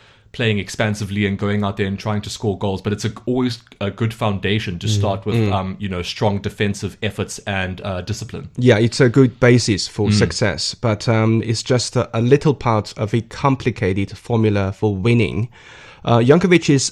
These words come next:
Speaker 3: attacking tactics, it's like there's none. <laughs> And his selection of players, as, um, Tian Yu said, was just awful. Um, he placed, uh, Liu Bingbing, a left winger at
Speaker 2: Mm.
Speaker 3: club level, to left midfielder.
Speaker 2: Mm.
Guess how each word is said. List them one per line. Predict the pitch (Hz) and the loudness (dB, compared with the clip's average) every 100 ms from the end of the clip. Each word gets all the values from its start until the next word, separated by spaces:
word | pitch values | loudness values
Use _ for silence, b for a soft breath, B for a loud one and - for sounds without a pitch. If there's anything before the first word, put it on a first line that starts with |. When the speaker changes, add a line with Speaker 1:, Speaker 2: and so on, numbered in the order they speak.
| - | -6
Speaker 3:
attacking | 110 - 160 - 160 | -4 0 0 2 0
tactics, | 147 170 160 208 - 165 | 2 0 2 -2 0 -2
it's | 131 - | -2 0
like | 151 147 139 | 2 2 2
there's | 127 123 110 - | 2 4 4 2
none. | 110 101 90 - - | 0 0 -2 -6 -14
<laughs> | - - - - - - 160 185 147 127 - - - - | -10 -8 -6 -4 -2 -2 4 6 8 6 4 0 -2 -4
And | 147 160 | 2 4
his | 160 165 165 | 6 6 4
selection | 160 156 - 165 | 4 2 2 0
of | 135 | 0
players, | - 131 107 - | 2 2 2 0
as, | 110 104 110 | 0 0 -2
um, | 104 98 101 | -2 -2 -4
Tian | - 113 | -2 -2
Yu | 104 | -2
said, | - 104 101 - | -2 -4 -4 -4
was | 107 101 95 | -2 -2 -4
just | - 110 104 - | -4 -4 -4 -2
awful. | 107 - 127 175 - | -2 0 -4 -6 -6
Um, | 107 110 110 95 | -2 0 0 -2
he | 117 | -6
placed, | - 127 123 117 - | -2 0 0 -2 -2
uh, | 110 | 0
Liu | 107 127 147 | 4 4 4
Bingbing, | 139 131 110 123 110 139 | 4 4 4 4 4 0
a | 95 | -2
left | 104 131 139 - | 0 0 -2 -4
winger | 113 127 151 104 123 | 0 2 2 2 0
at | 123 | -2
Speaker 2:
Mm. | 98 | -2
Speaker 3:
club | 95 120 113 | -2 -2 0
level, | 107 113 147 b b _ | -2 0 -2 b b _
to | - | -4
left | 120 139 143 - | 0 0 0 -4
midfielder. | 120 139 143 110 95 85 160 | 0 0 0 -4 -4 -4 -4
Speaker 2:
Mm. | 117 101 | -6 -8